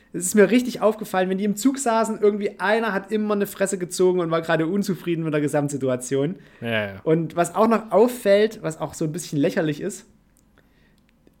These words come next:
Speaker 1: an jeder, äh, Station von Tempel oder, oder Palast gibt's davor massenhaft Verleihläden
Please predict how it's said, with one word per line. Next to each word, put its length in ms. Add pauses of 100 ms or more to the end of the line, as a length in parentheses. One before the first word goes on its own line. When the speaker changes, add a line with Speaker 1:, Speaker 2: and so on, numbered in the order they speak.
Speaker 1:
an 200
jeder, 960
äh, 1300
Station 640
von 240
Tempel 420
oder, 560 (480)
oder 100
Palast 640 (880)
gibt's 220
davor 500
massenhaft 880
Verleihläden 1800